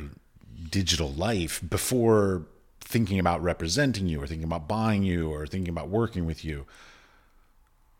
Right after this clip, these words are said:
It's gotten so big and so global and so scary in many ways, I feel. But maybe I'm just a nervous, anxious person.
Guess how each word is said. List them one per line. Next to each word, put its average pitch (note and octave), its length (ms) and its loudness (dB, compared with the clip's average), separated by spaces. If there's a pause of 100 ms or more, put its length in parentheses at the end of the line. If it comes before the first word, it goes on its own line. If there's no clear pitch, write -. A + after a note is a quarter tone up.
It's G2 160 -6
gotten F#2+ 320 -4
so A2+ 400 0
big G2+ 400 4
and D2 120 -6
so G2 280 0
global F#2 500 0
and D2+ 100 -4
so F2+ 600 -2 (240)
scary C#3+ 720 0
in C#2+ 140 -8
many D2 240 -8
ways, - 520 -12 (680)
I B2 160 2
feel. - 520 -8 (420)
But G2 100 -2
maybe G2+ 260 0
I'm F#2+ 140 -2
just F2 240 -4
a F2 60 0
nervous, D#2+ 440 -2
anxious D2+ 360 -6
person. D2+ 500 -10